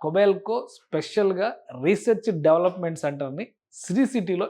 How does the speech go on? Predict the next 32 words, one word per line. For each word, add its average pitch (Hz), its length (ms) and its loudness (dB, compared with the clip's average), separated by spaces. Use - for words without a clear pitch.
ఏర్పాటు 120 380 -8
చేసింది. 98 240 -18
ఆ 98 40 -10
ప్రారంభోత్సవ 220 680 4
కార్యక్రమం 190 500 2
జరిగింది. 190 280 0
ఆ 196 60 6
వివరాలు 170 340 4
ఒకసారి 165 260 0
మనం 147 240 -2
చూద్దాం. 170 200 2
ఆంధ్రప్రదేశ్ 190 600 2
పారిశ్రామిక 170 800 2
ముఖ 143 100 -4
చిత్రంలో 165 300 2
ఇది 180 100 2
ఒక 165 180 2
చాలా 151 300 4
ముఖ్యమైనటువంటి 175 640 2
సందర్భంగా 156 500 0
మనం 151 280 -4
చెప్పాల్సి 151 360 0
ఉంటుంది. 151 320 -8
We 208 120 2
congratulate 170 540 0
శ్రీ 180 220 -4
సిటీ 180 280 0
మేనేజ్‌మెంట్ 165 600 -4
చేసినటువంటి 151 540 -6
ట్వీట్ 156 340 -2
ఇది. 165 340 -2
We 135 80 -2